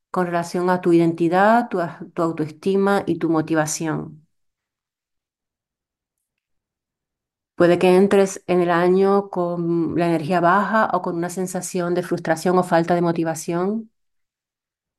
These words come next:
porque las cosas no avanzan al ritmo que tú quisieras.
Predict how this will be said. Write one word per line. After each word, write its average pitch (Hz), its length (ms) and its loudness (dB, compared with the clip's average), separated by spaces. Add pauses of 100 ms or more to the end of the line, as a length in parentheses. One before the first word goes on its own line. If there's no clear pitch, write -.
(180)
porque 175 240 0
las 165 100 2
cosas 180 280 0
no 175 80 2
avanzan 175 640 0
al 170 160 0
ritmo 165 340 -2
que 175 80 -4
tú 156 140 -8
quisieras. 151 800 -8